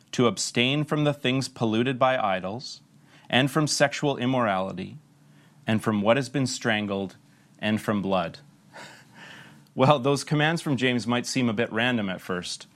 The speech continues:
Stay away from anything that has to do with idols, avoid sexual immorality, don't eat food that's been strangled or has blood in it. What's the connection there? But all of those, the, all of those commands relate to common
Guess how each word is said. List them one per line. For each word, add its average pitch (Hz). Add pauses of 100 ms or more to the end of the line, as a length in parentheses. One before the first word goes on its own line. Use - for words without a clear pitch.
(480)
Stay -
away 135
from 127
anything 127
that 120
has 123
to -
do 110
with 104
idols, 131
avoid 117
sexual -
immorality, 117
don't 117
eat 123
food 123
that's 117
been 101
strangled 117
or 104
has 98
blood 101
in 139
it. 196 (440)
What's 147
the 156
connection 135
there? 90 (1400)
But 147
all 202
of 160
those, 156 (140)
the, 120
all 175
of 180
those 160
commands 113
relate 131
to -
common 165